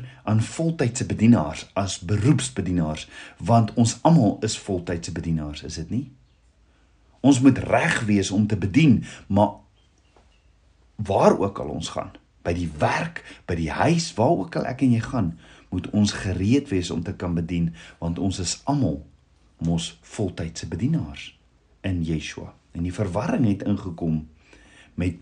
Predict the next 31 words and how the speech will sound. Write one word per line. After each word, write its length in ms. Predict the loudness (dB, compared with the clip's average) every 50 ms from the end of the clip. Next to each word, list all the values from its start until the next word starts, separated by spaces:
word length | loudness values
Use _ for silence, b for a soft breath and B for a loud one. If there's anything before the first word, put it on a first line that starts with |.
| -8 -6
beroepsbedienaars. 1200 | -4 -4 0 2 2 2 2 2 -2 -6 -4 -6 -6 -4 -4 -6 -6 -6 -8 -10 -12 -14 -16 -16 b b b b b b b -8
En 140 | -6 -4 0
daaroor, 400 | 4 6 6 6 6 4 0 -4 -8 -12 -18 _ _ _ _ _
soos 300 | -12 -6 -4 -2 -2 -2 -4
gesê, 320 | -6 -6 -6 -4 -6 -6 -6
gaan 200 | -8 -10 -10 -10
ons 120 | -8 -8
later 360 | -8 -8 -10 -10 -10 -12 -12
praat. 340 | -10 -10 -10 -10 -10 -12 -16 -20 _ _ _ B B B B B B B B B
Die 120 | 6 8 10
manier 300 | 10 10 10 10 8 8
hoe 100 | 6 6
die 140 | 4 6 6
liggaam 420 | 8 6 6 6 2 0 0 0 0
van 160 | 0 0 2
Yeshua 440 | 4 4 4 2 2 0 0 0 0 0
die 120 | 0 -2
woord 440 | 0 0 2 2 2 2 0 -2 -2
na 100 | 0 0
die 120 | 0 -2 -2
uithoeke 460 | -2 -4 -2 -2 -4 -4 -4 -4 -6 -6
van 160 | -6 -4 -4
die 120 | -4 -2 -2
wêreld 480 | -2 -2 -2 -2 -2 -2 -4 -6 -6
toe 100 | -8 -10
gaan 220 | -8 -8 -8 -10 -8
vat, 320 | -6 -6 -6 -6 -8 -14 -20 -20 _ _ _ _ _ _ B B B B B B B B 2 2
is 220 | 4 4 2 0
deur 320 | 0 2 4 4 4 2 2
die 160 | 2 0 0
heiliges 600 | 0 2 4 6 6 6 4 2 2 0 0 0